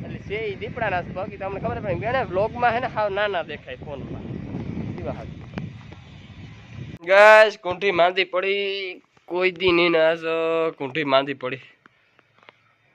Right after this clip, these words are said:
ચાર વેતર વિયાણી કોઈ દી કુંઠી માંદી નથી પડી. પણ આજ વિયાણીને ત્રીજો દી થયો ને કાં કેલ્શિયમ ઘટે ગયું હોય. નકર મેં ત્રણ ચાર ટણા તો દોઈ પણ નથી આખી. તોય જો કેલ્શિયમ ઘટે ગયું.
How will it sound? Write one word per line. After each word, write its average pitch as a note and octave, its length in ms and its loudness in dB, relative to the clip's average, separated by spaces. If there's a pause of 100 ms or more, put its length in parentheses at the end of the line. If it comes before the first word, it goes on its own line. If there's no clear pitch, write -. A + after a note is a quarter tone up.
(340)
ચાર D3 220 2
વેતર C#3+ 340 -6
વિયાણી C#3+ 320 -2
કોઈ C3+ 180 -8
દી C3 120 -10
કુંઠી B2 300 -6
માંદી C#3 320 0
નથી D#3 240 -8
પડી. A#2+ 220 -10 (1500)
પણ A#2+ 160 -16
આજ A#2 200 -10
વિયાણીને C3+ 500 0
ત્રીજો C#3+ 380 -6
દી C#3 160 -8
થયો D#3+ 380 0
ને B2+ 140 0 (840)
કાં B2+ 360 0 (300)
કેલ્શિયમ C#3 460 -2
ઘટે C3+ 260 -2
ગયું B2 200 -2
હોય. A#2+ 140 0
નકર B2 220 -4
મેં C#3 140 -2
ત્રણ E3 220 2
ચાર E3 260 0
ટણા D#3+ 220 -4
તો C#3+ 100 -10
દોઈ E3+ 280 -4
પણ C3+ 180 -6
નથી A2+ 180 -4
આખી. C3 320 -8 (1160)
તોય D3+ 200 2
જો D3 120 0
કેલ્શિયમ C#3+ 440 -2
ઘટે C#3 240 0
ગયું. A2 160 -8